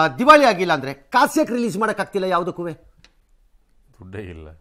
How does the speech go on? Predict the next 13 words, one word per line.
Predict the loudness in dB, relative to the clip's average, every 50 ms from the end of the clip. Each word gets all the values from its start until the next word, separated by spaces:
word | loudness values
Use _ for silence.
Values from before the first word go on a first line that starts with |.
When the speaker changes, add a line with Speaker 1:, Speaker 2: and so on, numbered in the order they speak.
| _ _ -2
Speaker 1:
ವರ್ಲ್ಡ್ | -2 0 0 2 0
ಬ್ಯಾಂಕ್ | 0 0 -2 2
ಸಾಲ | 4 6 6 6 6 4
ಯಾಕೆ | 2 0 -2
ನಿಮಗೆ? | -4 -4 -4 -4 -6 -8 -12 -16 _ _ _ _ _ _ -8
ಇನ್ನು | -4 -2
ಎಷ್ಟು | -2 -2 -2 -2 2
ಸಾಲ | 2 2 2
ತೆಗಿತೀರಿ? | 2 -2 -4 -8 -8 -6 -6 -4 -4 -4 -6 -8 -14 _ _ _ _ _ _ _ _ _ _ _ _ _ _ _ _ _ _ _ _ _ _ _ -20 -20 -20 _ _ _ _
ಎಷ್ಟು | -8 -8 -6 0
ಸಾಲ | 2 4 4 4
ತೆಗಿತೀರಿ | 0 -2 -8 -8 -6 -6 -6 -4
ಇನ್ನುವೆ? | -4 -2 -2 -4 -4 -6 -8 -14 _